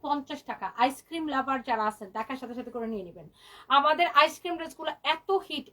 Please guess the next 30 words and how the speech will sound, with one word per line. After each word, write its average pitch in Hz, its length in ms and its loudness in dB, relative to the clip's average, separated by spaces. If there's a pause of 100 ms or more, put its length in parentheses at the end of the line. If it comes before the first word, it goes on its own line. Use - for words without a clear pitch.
এত 277 240 -6
হিট, 302 320 -8 (120)
এত 277 200 -8
হিট, 285 360 -6
এত 277 200 -4
হিট, 277 320 -6
আলহামদুলিল্লাহ। 262 760 0 (380)
আইসক্রিম 359 440 0
ড্রেস 370 280 -4 (100)
আমরা 294 260 6 (100)
এক 320 260 4
পয়সা 320 280 4
প্রফিট 262 400 -2
রাখি 240 180 -2
না। 247 60 -4
Even 302 400 4 (100)
আমরা 269 300 4
যে 294 160 4
এটাকে 302 440 4 (460)
আপনার 294 440 8
প্যাকেটে 339 1200 6
ভরে 269 460 10
দেই, 247 280 2
সেই 285 200 0
প্যাকেটটাও 320 640 2
আমাদের 247 300 4
লস। 202 260 -2
এটা 233 220 -2
যে 285 100 0
আমরা 285 300 2